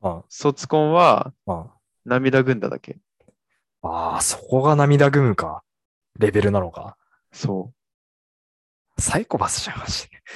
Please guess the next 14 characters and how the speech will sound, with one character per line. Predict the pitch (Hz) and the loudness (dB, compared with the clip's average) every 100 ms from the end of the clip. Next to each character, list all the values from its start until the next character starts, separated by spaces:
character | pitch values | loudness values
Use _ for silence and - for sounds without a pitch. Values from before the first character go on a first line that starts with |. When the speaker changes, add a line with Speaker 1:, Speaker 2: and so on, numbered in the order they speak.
| - | -2
Speaker 2:
映 | 123 160 175 | 4 6 6
像 | 160 170 165 | 4 4 4
で | 165 | 2
泣 | 98 - | 0 -4
く？ | 110 127 _ _ _ _ - | -10 -14 _ _ _ _ -6
<laughs> | - - 120 139 135 131 127 127 - _ _ _ _ - - _ _ _ - - - - - | -6 -4 -2 0 2 0 0 -2 -4 _ _ _ _ -20 -20 _ _ _ -14 -12 -12 -12 -4
Speaker 1:
あ、 | 131 - - - - - - _ | -2 0 0 0 -2 -8 -18 _
真 | - 90 | -8 -6
逆 | - 131 - | 0 0 2
だ | 139 135 | 2 4
な、 | 135 | 2
本 | 117 95 87 | 0 -4 -10
当 | - | -14
に。 | 80 | -18